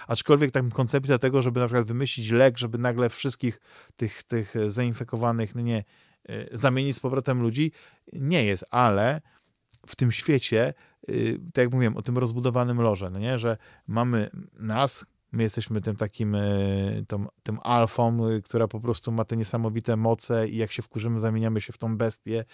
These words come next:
i walczymy i, e, jako taki sposób na jeszcze większe rozwinięcie naszej postaci, my polujemy na chimery, czyli tych takich na-, naj-, najpotężniejszych przeciwników, jakich możemy spotkać,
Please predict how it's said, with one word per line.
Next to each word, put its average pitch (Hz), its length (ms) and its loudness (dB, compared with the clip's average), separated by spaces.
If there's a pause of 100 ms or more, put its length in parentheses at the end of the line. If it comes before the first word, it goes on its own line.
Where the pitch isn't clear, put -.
(240)
i 113 40 -10
walczymy 117 580 0
i, 110 220 0 (440)
e, 107 60 2 (560)
jako 113 480 2
taki 110 520 0 (260)
sposób 123 400 -4
na 117 140 0
jeszcze 127 340 2
większe 123 360 -2
rozwinięcie 117 680 -2
naszej 117 280 -4
postaci, 123 720 -2 (380)
my 117 140 4
polujemy 139 560 6
na 135 140 0
chimery, 127 720 2 (360)
czyli 117 260 0
tych 120 180 -4
takich 123 380 -6
na-, 110 440 -4 (200)
naj-, 113 420 -4
najpotężniejszych 117 920 -2
przeciwników, 117 600 -6
jakich 107 200 -4
możemy 110 360 -4
spotkać, - 360 -4